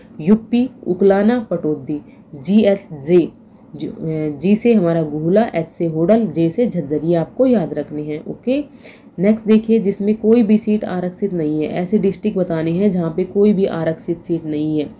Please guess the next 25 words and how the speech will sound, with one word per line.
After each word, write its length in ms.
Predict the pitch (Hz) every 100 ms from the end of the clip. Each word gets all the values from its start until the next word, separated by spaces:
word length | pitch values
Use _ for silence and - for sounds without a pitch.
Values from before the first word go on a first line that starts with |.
| - - -
तो 60 | 160
देखिए, 360 | 160 160 202 214
पांच 380 | - 170 170
जिले 180 | 185 180
हैं 200 | 180 175
हमारे, 320 | 170 165 190
चरखी 420 | 196 - 156 - 175
दादरी, 440 | 180 180 208 220 - - - - _
सीपी, 420 | 202 208 208 226 247 - -
एनएमएफ़, 600 | 180 180 180 170 - - - - - -
सीपी, 560 | 202 208 - 180 208 254 - - - -
एनएमएफ़, 1040 | 170 196 220 - 160 175 180 - 185 - - - - -
अच्छे 240 | 180 - 185
से 100 | 185
याद 300 | 180 180 196
कर 140 | 165
लो, 120 | 170
रट 220 | 175 185
लो 120 | 170 156
एक 120 | -
तरीके 320 | 151 147 151
से, 80 | 156
सीपीएनएमएफ़, 1500 | - 196 208 - 190 202 - 170 170 - 165 160 185 180 -
सीपीएनएफ़, 1120 | - 208 208 190 196 170 170 - 156 165 - - -
एमएनएमएफ़, 1200 | 180 - - 185 208 - 170 180 - 196 -